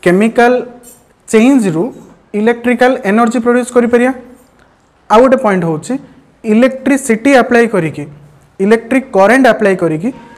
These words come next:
ଆମେ ଗୋଟେ କେମିକାଲ ଚେଞ୍ଜେସ୍ କେମିତି ଆଣିପାରିବା, ହେଲା। ବା ଯେଉଁ କେମିକାଲ ଚେଞ୍ଜଟାକୁ ଆମେ ବାରମ୍ବାର ଗୋଟେ ୱାର୍ଡ ୟୁଜ୍ କରିବା, କେମିକାଲ ଏନର୍ଜି ବୋଲି।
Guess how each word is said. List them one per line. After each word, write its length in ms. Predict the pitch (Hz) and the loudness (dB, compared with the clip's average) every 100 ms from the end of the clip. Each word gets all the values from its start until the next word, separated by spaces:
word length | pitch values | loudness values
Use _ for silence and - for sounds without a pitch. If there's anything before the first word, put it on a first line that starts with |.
| - | -8
ଆମେ 160 | 202 262 | -4 0
ଗୋଟେ 160 | 269 | 0
କେମିକାଲ 500 | 285 220 226 247 269 | 2 2 2 2 0
ଚେଞ୍ଜେସ୍ 480 | 269 226 226 285 - | 0 0 2 0 -2
କେମିତି 220 | 247 233 | -2 0
ଆଣିପାରିବା, 420 | 208 170 151 143 147 - - _ - | 0 -2 -4 -6 -12 -18 -20 _ -4
ହେଲା। 220 | 247 226 - - - _ 185 | -2 -2 -4 -20 -20 _ 0
ବା 120 | 269 | 2
ଯେଉଁ 240 | 247 233 | 2 -2
କେମିକାଲ 500 | 254 208 233 247 262 | 0 0 0 0 -2
ଚେଞ୍ଜଟାକୁ 720 | 262 226 226 240 - 165 254 339 - - - | -2 0 0 0 -2 -4 -4 -8 -12 -20 -6
ଆମେ 160 | 196 247 | -2 2
ବାରମ୍ବାର 360 | 226 220 233 233 | 2 2 2 2
ଗୋଟେ 160 | 233 | 2
ୱାର୍ଡ 240 | 208 202 220 | 4 2 2
ୟୁଜ୍ 220 | 214 - | -2 -4
କରିବା, 200 | 220 254 | -4 -4
କେମିକାଲ 360 | 196 214 214 247 214 | -4 -4 -2 -4 -4
ଏନର୍ଜି 340 | 196 190 156 | -2 -2 -4
ବୋଲି। 220 | 147 147 | -6 -8